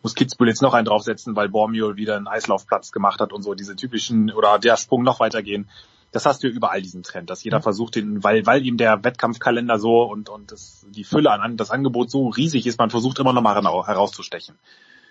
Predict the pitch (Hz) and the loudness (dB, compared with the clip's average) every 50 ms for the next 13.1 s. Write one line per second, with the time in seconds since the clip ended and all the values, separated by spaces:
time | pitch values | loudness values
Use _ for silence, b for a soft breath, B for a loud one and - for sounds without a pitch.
0 | b b b b b b _ _ _ _ - 113 104 - - 139 180 226 220 196 | b b b b b b _ _ _ _ -10 -8 -6 0 2 4 4 4 4 0
1 | 165 - 156 135 123 131 147 151 143 120 101 92 90 87 - - - - 113 - | -2 -2 -2 -2 0 2 2 2 2 0 -2 -6 -8 -10 -10 -14 -14 -14 -8 -2
2 | - 107 90 85 87 - - 110 - - - - - _ - - - _ _ _ | -2 0 0 -2 -4 -10 -12 -10 -4 -2 -2 -4 -4 _ -20 -20 -20 _ _ _
3 | - - 131 123 120 113 - - 123 113 113 123 135 135 135 131 117 110 113 113 | -4 -4 -2 -2 -4 -6 -2 0 2 4 4 4 2 2 0 -2 -2 0 -2 -2
4 | 110 - - 127 135 143 135 - - 135 - - 117 110 - - - - _ _ | -4 -2 0 2 2 2 0 -2 -4 -4 -2 -2 -6 -6 -6 -8 -12 -14 _ _
5 | _ _ _ _ _ _ _ _ _ - 95 92 107 107 98 - 92 95 110 147 | _ _ _ _ _ _ _ _ _ -16 -6 0 2 2 2 2 2 2 4 4
6 | 170 147 120 127 143 135 - 139 120 117 107 - 110 113 120 - 123 - - - | 2 0 0 -2 -2 -2 -2 -8 -8 -8 -4 0 0 0 0 0 -6 -10 -4 -4
7 | 113 120 120 104 95 107 - - 95 85 85 - - 78 - 87 - - - 139 | -4 -2 -2 -2 -4 -4 -4 -4 -6 -6 -6 -8 -16 -18 -16 -14 -10 -6 -6 -4
8 | 120 120 117 107 104 98 92 87 107 113 123 139 156 165 170 170 - _ _ _ | -4 -2 0 0 0 0 0 0 2 2 4 6 4 4 2 0 -4 _ _ _
9 | - - - - 120 - _ _ _ _ _ _ _ _ _ _ - - - 101 | -20 -18 -14 -14 -14 -16 _ _ _ _ _ _ _ _ _ _ -20 -12 -4 -2
10 | 110 131 143 131 120 107 110 113 - - - - 120 117 117 110 101 101 104 98 | -2 0 0 0 0 -2 -2 -6 -8 -10 -8 -4 -2 0 0 0 -2 -2 -6 -8
11 | 95 98 - - 98 98 101 101 101 95 95 101 104 104 104 98 95 104 101 101 | -8 -10 -8 -4 0 2 2 2 0 0 -2 -4 -2 -2 -4 -2 -2 -2 0 2
12 | 101 101 95 95 90 90 98 - 131 131 127 - - 110 107 120 127 123 - 139 | 0 2 2 2 2 2 2 2 0 0 2 4 4 6 6 4 2 2 2 4
13 | 139 151 | 4 4